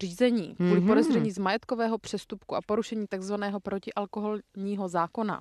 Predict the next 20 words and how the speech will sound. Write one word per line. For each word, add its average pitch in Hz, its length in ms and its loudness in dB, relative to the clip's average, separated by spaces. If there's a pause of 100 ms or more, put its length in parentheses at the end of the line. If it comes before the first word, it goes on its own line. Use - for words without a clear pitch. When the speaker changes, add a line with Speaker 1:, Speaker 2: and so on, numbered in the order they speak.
Speaker 2:
Takže 196 200 -2
není 254 240 4
to 262 140 4
úplně 233 380 4
jednoduchá 220 640 2
kauza. 208 380 2
Uvidíme, 214 340 4
jak 208 120 -2
si 233 120 -2
s - 60 -6
tím 208 260 2
Speaker 1:
Je 139 60 0
to 151 80 -6
Speaker 2:
brněnská 202 520 2
Speaker 1:
takový 214 300 2
Lid 208 140 4
Speaker 2:
policie 196 160 2 (100)
Speaker 1:
versus, 220 520 0 (420)
eh, 170 40 4
Speaker 2:
Lampa. 160 360 0